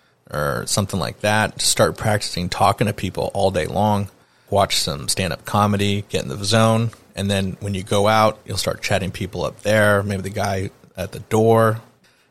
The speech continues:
I've, I've talked to bouncers at the door, made friends with bouncers and stuff like that. You just talk to everybody.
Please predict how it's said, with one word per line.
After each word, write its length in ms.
I've, 240
I've 140
talked 240
to 60
bouncers 440
at 80
the 80
door, 260
made 220
friends 240
with 80
bouncers 400
and 160
stuff 220
like 160
that. 200
You 80
just 160
talk 180
to 160
everybody. 520